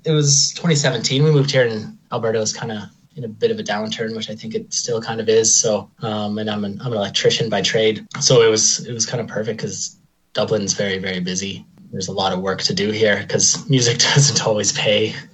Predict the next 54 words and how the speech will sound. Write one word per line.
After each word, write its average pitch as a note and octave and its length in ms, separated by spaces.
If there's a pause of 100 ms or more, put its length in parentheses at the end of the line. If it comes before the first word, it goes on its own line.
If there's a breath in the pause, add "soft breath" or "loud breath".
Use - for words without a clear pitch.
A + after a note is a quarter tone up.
(160)
So C3 560
yeah, D#3+ 380
so D#3 160
I D#3 60
ended D#3+ 180
up C#3+ 120
coming C3+ 220
over B2+ 180
here. A#2 440 (400)
And B2+ 100
then, B2+ 480
so D#3 140
I C#3+ 80
played E3+ 240
in E3 100
another B2+ 300
band G#2+ 180
actually F#2 340
when G2 120
I - 40
first - 320
moved - 140
here. F#2 340
I A#2+ 60
just G#2+ 160
went B2+ 100
on A#2 120
Facebook A2 520 (140)
and A2 140
found G2 680
people C3+ 220
looking A2 180
for G2 100
drummers. - 640 (400)
So - 160
that's G2 180
what G2+ 120
I G#2+ 80
play. G2+ 260
And G#2 420 (400)
I A#2 120
ended A2+ 180
up G#2 120
finding C3+ 500
a A#2 40
place A#2+ 260
kind A#2+ 180
of G#2 80
about G2+ 120
two B2 200
hours A2+ 380
north A2+ 240
of G#2 60
here. A2 360